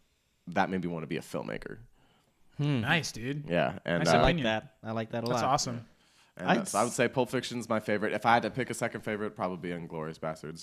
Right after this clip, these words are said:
Speaker 1: Shout out
Speaker 3: wanna
Speaker 1: to my
Speaker 3: know
Speaker 1: people.
Speaker 3: what
Speaker 2: Yeah.
Speaker 3: killed Pulp Fiction for me?
Speaker 1: What?
Speaker 3: Uma Thurman.
Speaker 1: Fair. I mean,
Speaker 2: Hmm.
Speaker 1: that's, that was his muse at the
Speaker 3: That was
Speaker 1: point.
Speaker 3: one of the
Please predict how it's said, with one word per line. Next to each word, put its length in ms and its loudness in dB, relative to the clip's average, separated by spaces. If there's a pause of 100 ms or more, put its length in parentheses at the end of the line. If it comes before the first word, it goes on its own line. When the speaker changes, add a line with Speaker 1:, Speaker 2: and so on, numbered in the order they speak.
(120)
Speaker 1:
Shout 120 2
out 40 6
Speaker 3:
wanna 140 10
Speaker 1:
to 60 8
my 20 10
Speaker 3:
know 120 12
Speaker 1:
people. 160 6
Speaker 3:
what 120 10
Speaker 2:
Yeah. 80 2
Speaker 3:
killed 360 8 (300)
Pulp 220 10
Fiction 260 0
for 100 -4
me? 220 -2 (460)
Speaker 1:
What? 240 -2 (280)
Speaker 3:
Uma 200 4
Thurman. 400 0 (840)
Speaker 1:
Fair. 300 0
I 80 4
mean, 140 4
Speaker 2:
Hmm. 220 4 (260)
Speaker 1:
that's, 200 6
that 120 10
was 120 2
his 160 -2
muse 320 2
at 100 0
the 60 8
Speaker 3:
That 120 12
was 100 8
Speaker 1:
point. 80 8
Speaker 3:
one 80 8
of 80 6
the 80 0